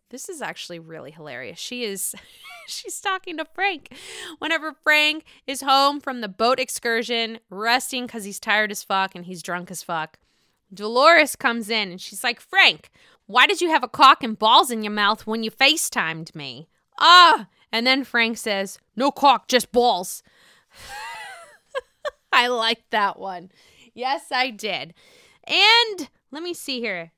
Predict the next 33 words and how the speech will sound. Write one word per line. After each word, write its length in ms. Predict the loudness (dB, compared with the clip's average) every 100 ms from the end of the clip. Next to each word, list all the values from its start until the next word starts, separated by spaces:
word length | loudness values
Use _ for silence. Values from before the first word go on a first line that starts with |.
| -16
The 180 | -12 -6
last 460 | 0 2 0 -8
one 200 | -10 -8
that 120 | -6
I 80 | -4
have. 360 | -4 -4 -6 -6
No, 100 | -2
I 120 | -2
actually 300 | -2 -8 -10
have 120 | -10
two 180 | -12 -12
more. 300 | -10 -12 -12 _ _ _ _ _ _
Margaret 500 | 0 2 2 0 -4
says, 600 | -2 0 0 -2 -8 -18 _ _ _ -4
"Everybody 440 | 0 2 2 2
wants 360 | 0 -4 -6 -10
to 120 | -6
ride 240 | -4 -4
a 60 | -6
cowboy 600 | -8 0 2 0 -6 -12
once 380 | -12 -12 -12 -10
in 60 |
a 60 | -8
while." 460 | -6 -6 -8 -12 -14 _ 0
L 180 | 2 4
O 160 | 6
L, 180 | 6 6
Marge. 480 | 4 2 2 0 -2
That 160 | -2
was 160 | -2 -6
really, 220 | -6 -6
really 240 | -4 -6 -6
cute. 520 | -6 -4 -4 -6